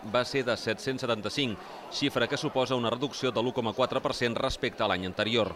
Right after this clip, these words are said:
Són dades de l'Institut d'Estadística de Catalunya, l'idescat. Aquest descens de l'evolució dels matrimonis a Terrassa contrasta amb l'increment que es va registrar a Catalunya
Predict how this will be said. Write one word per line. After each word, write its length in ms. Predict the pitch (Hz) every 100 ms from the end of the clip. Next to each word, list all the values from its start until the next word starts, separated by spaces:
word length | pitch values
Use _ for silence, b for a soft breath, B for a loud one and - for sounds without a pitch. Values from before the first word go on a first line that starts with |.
| - - - - - -
Són 220 | 139 135
dades 260 | 135 147 123
de 80 | 117
l'Institut 400 | 117 123 127 120
d'Estadística 560 | - 113 123 123 120
de 80 | 107
Catalunya, 540 | 107 110 123 139 107 98
l'idescat. 480 | 101 - 143 120 - - - - - -
Aquest 300 | 104 120 107
descens 340 | 113 127 113
de 60 | 117
l'evolució 400 | 107 107 107 - 120
dels 180 | 107 110
matrimonis 480 | 107 110 117 113
a 80 | 131
Terrassa 380 | 127 117 110 123 -
contrasta 500 | 113 107 123 - 135
amb 160 | 123
l'increment 480 | 156 139 120 120 127
que 80 | 117
es 140 | 98
va 100 | 120
registrar 540 | 117 113 113 - 120 107
a 40 | 139
Catalunya 420 | 143 120 110